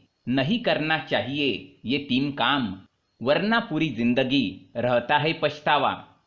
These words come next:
दोस्तों, अर्थशास्त्री, कूटनीतिज्ञ और रणनीतिज्ञ आचार्य चाणक्य ने अपनी किताब चाणक्य नीति में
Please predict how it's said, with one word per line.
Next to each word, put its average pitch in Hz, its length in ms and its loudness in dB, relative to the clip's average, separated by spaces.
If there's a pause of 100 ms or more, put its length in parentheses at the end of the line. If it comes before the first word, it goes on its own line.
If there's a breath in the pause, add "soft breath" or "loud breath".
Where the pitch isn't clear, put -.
(540)
दोस्तों, 117 760 -2 (100)
अर्थशास्त्री, 151 800 0 (360)
कूटनीतिज्ञ 147 720 0 (380)
और 151 460 4
रणनीतिज्ञ 135 760 2 (760)
आचार्य 202 480 2
चाणक्य 139 560 0
ने 123 340 -2 (180)
अपनी 160 320 0
किताब - 760 -2
चाणक्य 190 460 0
नीति 151 340 -2
में 143 360 -2